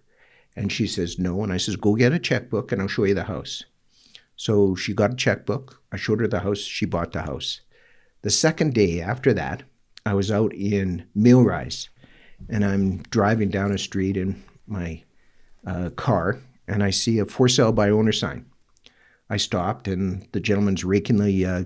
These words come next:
grass, and I said, uh, "Is your house for sale?" He says, "Yeah, that's why there's a for sale sign on it."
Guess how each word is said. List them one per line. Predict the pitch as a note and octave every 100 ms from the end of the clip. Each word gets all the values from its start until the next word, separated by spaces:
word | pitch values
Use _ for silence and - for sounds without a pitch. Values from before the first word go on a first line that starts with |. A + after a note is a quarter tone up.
| -
grass, | G2+ E2 F2 - - _ _ _ _ _ -
and | F#2
I | F#2 F2+
said, | - G2 F2+ E2 G2+
uh, | F2+ F#2
"Is | A#2 G2+
your | G2
house | A2 -
for | -
sale?" | G2 A#2 A2
He | B2+ A2+
says, | A2 F#2+
"Yeah, | A#2+ G#2+
that's | G2 -
why | G2
there's | G2 F#2 E2
a |
for | - F#2
sale | - - G3+
sign | - F#2+ D2
on | C#2+
it." | -